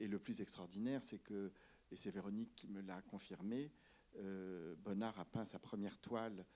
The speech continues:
de Marthe dans la baignoire l'année où René s'est tué. Et tout ça, je le savais pas. Donc, euh, la vérité de la relation, euh, euh, je ne sais pas si vous pouvez me raconter la vérité de la relation de vos parents. Euh, il faudrait être je ne sais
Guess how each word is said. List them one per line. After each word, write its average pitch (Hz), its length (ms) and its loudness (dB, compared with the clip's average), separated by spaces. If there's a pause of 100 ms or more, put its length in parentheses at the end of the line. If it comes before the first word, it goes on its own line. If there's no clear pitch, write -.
(300)
de 101 100 -2
Marthe 101 360 0
dans 90 120 -2
la 87 100 0
baignoire 101 440 0
l'année 98 320 2
où 110 80 4
René 92 260 0
s'est 101 160 -4
tué. 98 300 -4 (1200)
Et 113 80 -2
tout - 160 -2
ça, 170 240 4
je 107 140 0
le 98 60 0
savais - 280 -2
pas. - 300 -6 (960)
Donc, 123 360 4
euh, 113 300 10
la 113 120 4
vérité 127 580 4
de 113 100 4
la 104 120 6
relation, 107 800 2
euh, 90 220 -4 (520)
euh, - 500 -8 (180)
je - 120 -8
ne 101 60 0
sais - 120 -2
pas 123 80 2
si - 140 0
vous 107 100 -8
pouvez 104 200 2
me 104 100 4
raconter 110 400 0
la 101 100 2
vérité 110 420 0
de 101 60 -2
la 98 60 0
relation 95 340 -2
de 101 60 -2
vos 90 120 -4
parents. 131 560 0 (680)
Euh, 98 220 2
il 113 100 -4
faudrait 110 500 2
être 101 460 0
je 95 120 -4
ne 85 80 -4
sais 92 220 -2